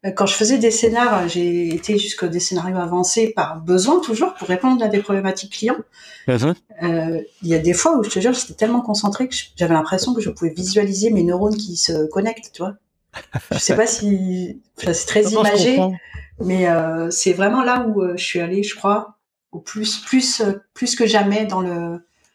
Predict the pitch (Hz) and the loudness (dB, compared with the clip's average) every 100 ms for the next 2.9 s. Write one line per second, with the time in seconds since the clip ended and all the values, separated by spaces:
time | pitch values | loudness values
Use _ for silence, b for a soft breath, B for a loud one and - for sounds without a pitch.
0 | _ _ _ _ _ _ _ 165 202 190 | _ _ _ _ _ _ _ 0 2 2
1 | 196 - 196 - 220 226 240 - 175 175 | 0 -2 -2 -2 -4 -6 -8 -10 -4 0
2 | 170 165 185 180 196 - 170 - 156 | 0 -2 -6 -4 -4 -6 -8 -8 -14